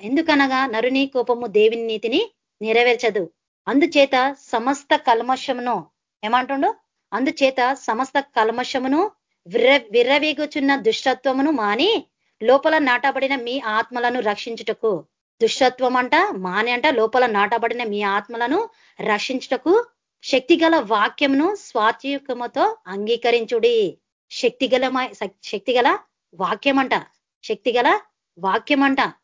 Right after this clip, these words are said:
కాబట్టి మన ఆత్మలను రక్షించుకోవాలంటే ఏం చేయాలంట? లోపలున్న మరి ఏందంట? కల్మషం అంట, విర్రవీగుచున్న దుష్టత్వమునంట మాని నాటబడిన, లోపల నాటబడిన మీ ఆత్మలను రక్షించుటకు, రక్షించుకోవాలంట,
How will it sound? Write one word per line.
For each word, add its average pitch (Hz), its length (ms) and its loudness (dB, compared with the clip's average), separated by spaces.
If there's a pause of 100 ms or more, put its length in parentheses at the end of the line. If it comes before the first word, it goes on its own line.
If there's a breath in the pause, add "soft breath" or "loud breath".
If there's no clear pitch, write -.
కాబట్టి 240 400 0 (360 soft breath)
మన 214 140 -4 (140)
ఆత్మలను 262 440 -2
రక్షించుకోవాలంటే 226 720 -4 (420 soft breath)
ఏం 226 220 -2
చేయాలంట? 247 320 0 (500)
లోపలున్న 247 480 0 (680)
మరి 220 200 0 (380)
ఏందంట? 240 300 0 (100)
కల్మషం 233 500 -2
అంట, 240 160 -4 (160)
విర్రవీగుచున్న 233 680 0 (120)
దుష్టత్వమునంట 226 720 -4 (120)
మాని 214 320 0 (480)
నాటబడిన, 247 600 2 (380)
లోపల 240 300 0 (120)
నాటబడిన 233 400 -2
మీ 214 100 -4 (120)
ఆత్మలను 233 380 -6 (100)
రక్షించుటకు, 220 600 -4 (500)
రక్షించుకోవాలంట, 233 800 0